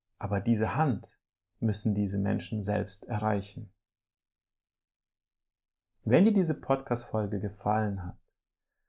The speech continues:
die dich inspiriert hat, so würde ich mich freuen, von dir einen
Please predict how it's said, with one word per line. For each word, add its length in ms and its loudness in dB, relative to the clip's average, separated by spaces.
die 80 -2
dich 240 0
inspiriert 640 2
hat, 240 -6
so 180 4
würde 200 6
ich 120 -2
mich 160 -2
freuen, 500 2
von 240 2
dir 460 0
einen 360 -6